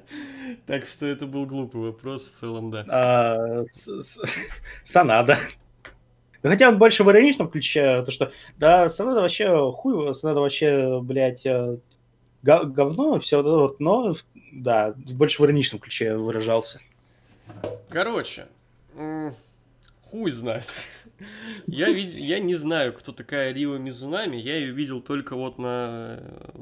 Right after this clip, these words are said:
Speaker 1: последнем «Динамите», как раз в полуфинале, а, в финале турнира. В финале турнира, да, а, против Найл Роуз. И все оставшиеся матчи вроде как не попадали на «Динамит» и были вот на «Ютубе». И, ну, мне,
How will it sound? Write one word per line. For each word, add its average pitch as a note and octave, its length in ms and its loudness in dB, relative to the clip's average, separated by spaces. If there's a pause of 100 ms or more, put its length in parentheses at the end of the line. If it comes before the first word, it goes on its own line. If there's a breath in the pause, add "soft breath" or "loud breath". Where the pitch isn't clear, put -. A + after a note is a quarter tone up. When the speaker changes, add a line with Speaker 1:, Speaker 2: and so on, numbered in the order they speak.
Speaker 1:
последнем C3 420 -10
«Динамите», C#3 580 -8
как - 160 -20
раз A#2+ 180 -12
в - 80 -20
полуфинале, A#2+ 600 -10
а, A#2+ 120 -12
в - 40 -16
финале A#2 440 -8 (100)
турнира. A#2 400 -10 (880 soft breath)
В - 100 -20
финале B2 220 -6
турнира, D#3 380 -4
да, A2+ 480 -4
а, A2 100 -14
против - 280 -20
Найл A#2+ 220 -6
Роуз. A#2 360 -8 (240 soft breath)
И - 260 -12 (220)
все D3+ 240 -6
оставшиеся - 600 -6
матчи C3+ 280 -6
вроде C3 240 -8
как - 200 -10
не C#3+ 120 -4
попадали C#3 480 -6
на F3 100 -4
«Динамит» C3 540 -10
и - 20 -12
были B2+ 220 -8
вот B2 160 -8
на B2+ 60 -8
«Ютубе». A#2+ 580 -10 (1600)
И, D#3+ 480 -2 (1400)
ну, F3 140 -6
мне, F3 260 0